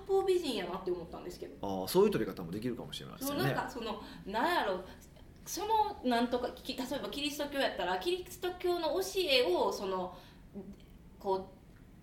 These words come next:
Speaker 1: なんていうか、こうじゃない、こうもあるし、あの、教えをできるようになるために、こう、鍛錬していくみたいなイメージがあるんですけど、もう全部ウェルカムやったら、なんか、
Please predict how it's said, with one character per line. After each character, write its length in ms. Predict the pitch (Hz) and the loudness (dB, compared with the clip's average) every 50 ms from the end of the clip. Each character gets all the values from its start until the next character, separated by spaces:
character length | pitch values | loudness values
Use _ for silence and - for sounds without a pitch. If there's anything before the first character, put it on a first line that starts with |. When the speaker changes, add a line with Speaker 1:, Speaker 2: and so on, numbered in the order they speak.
| - - - | -20 -14 -8
Speaker 1:
な 120 | 196 196 - | -6 -6 -6
ん 20 | |
て 80 | 190 - | -6 -8
い 20 | |
う 40 | - | -8
か、 40 | - | -10
こ 260 | - - - 247 302 349 | -10 0 2 4 6 6
う 80 | 370 | 6
じ 80 | 370 302 | 6 6
ゃ 60 | 233 | 4
な 100 | 220 - | 4 0
い、 40 | - | -2
こ 200 | - 277 330 392 | 2 4 4 4
う 80 | 392 | 6
も 120 | 370 285 226 | 6 6 6
あ 60 | - | 6
る 140 | 233 240 240 | 6 4 2
し、 480 | - - 311 269 214 185 180 - - - | 2 0 0 0 2 0 -2 -4 -8 -6
あ 100 | - 180 | -4 -2
の、 240 | 180 180 185 180 - | -2 0 0 0 0
教 180 | 339 - - 381 | -2 0 0 2
え 80 | 339 277 | 2 2
を 80 | 233 | 2
で 80 | - 311 | 2 2
き 140 | - 359 370 | 0 0 0
る 80 | 349 | 2
よ 100 | 359 330 | 2 2
う 20 | 262 | 4
に 60 | 247 | 4
な 80 | 247 | 4
る 100 | 254 285 | 4 4
た 120 | - 381 392 | 4 2 2
め 160 | 339 269 226 | 2 2 0
に、 40 | 226 | 0
こ 160 | 190 185 - | -2 -4 -4
う、 40 | - | -4
鍛 220 | - 381 392 349 269 | -4 -2 -2 -2 0
錬 200 | 233 214 196 196 | -2 -2 -2 -4
し 120 | 196 - - | -6 -4 0
て 120 | 208 196 | 4 4
い 120 | 196 190 202 | 4 4 2
く 120 | 214 196 | 0 0
み 120 | 190 180 | 0 0
た 120 | 180 170 170 | 0 -2 -2
い 60 | 175 | -2
な 60 | 180 | -2
イ 100 | 185 185 | -4 -2
メ 120 | 202 220 214 | -2 0 0
ー 80 | 190 | 0
ジ 80 | 175 165 | -2 -2
が 100 | - 175 | -2 0
あ 60 | 175 | 0
る 80 | 190 196 | 0 0
ん 60 | 175 | -2
で 60 | 180 | -4
す 100 | - - | -6 -8
け 100 | - 175 | -8 -6
ど、 280 | 175 202 185 - - - - - - - - | -2 0 -2 -2 -2 -6 -12 -14 -14 -10 -2
も 100 | 233 233 | -2 -2
う 140 | 226 - 208 | -2 -2 0
全 200 | - 262 359 415 | 2 2 2 2
部 160 | 539 494 359 | 2 0 0
ウ 40 | 277 | 6
ェ 220 | 247 247 247 247 226 | 8 8 8 8 6
ル 0 | |
カ 140 | 233 - 180 | 2 -2 -2
ム 100 | 180 175 | -2 -2
や 100 | 170 170 | -2 -4
っ 80 | - | -2
た 100 | - 175 | -2 0
ら、 240 | 165 180 185 180 170 | 2 2 2 2 2
な 80 | 196 190 | 0 -2
ん 80 | 185 | 0
か、 220 | 190 175 - - | -2 -2 -2 -2